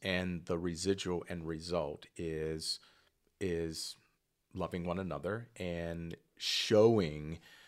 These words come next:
um, the fruit of love to others and, and, uh, the fruit of joy. And so I, I love that. And, and,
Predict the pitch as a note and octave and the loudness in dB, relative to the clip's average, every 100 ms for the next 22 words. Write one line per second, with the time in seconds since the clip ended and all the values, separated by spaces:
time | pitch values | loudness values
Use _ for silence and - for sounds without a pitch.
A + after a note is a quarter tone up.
0 | - - F#2+ F#2 E2+ E2 D#2+ D#2+ E2+ - | -20 -6 -2 2 2 2 0 -2 -6 -2
1 | G2 E2+ - E2+ E2+ D#2+ D#2 - - D#2 | 0 0 -2 -6 -2 -2 -2 -4 -4 -4
2 | D#2+ D2+ - E2+ D#2+ - E2+ D#2+ D#2+ D#2 | -2 -4 -2 -4 -4 -6 -6 -6 -4 -4
3 | F2+ - G#2 F#2 D#2+ - F#2 D#2+ C#2+ D2 | -6 -4 -2 -2 -4 -2 0 2 0 -4
4 | C#2+ F2 D#2+ D#2 D#2 D#2+ - - - B2+ | -8 -8 -6 -6 -8 -10 -16 0 10 10
5 | A#2 A2 A2+ B2+ A2+ F#2 F#2 F2+ E2+ - | 10 8 8 8 6 4 4 2 0 0
6 | G#2+ G2 | 0 2